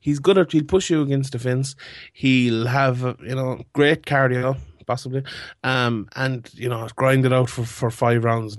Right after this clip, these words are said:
dirty box and put you against the fence. Um, against Tony Ferguson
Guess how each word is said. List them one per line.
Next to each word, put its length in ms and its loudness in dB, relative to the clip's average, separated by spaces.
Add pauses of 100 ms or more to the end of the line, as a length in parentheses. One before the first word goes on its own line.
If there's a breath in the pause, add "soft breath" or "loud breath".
dirty 340 0
box 380 -2
and 120 -6
put 200 -4
you 140 0
against 320 -4
the 60 -6
fence. 260 -6 (540 loud breath)
Um, 440 2 (180)
against 320 -2
Tony 180 4
Ferguson 600 2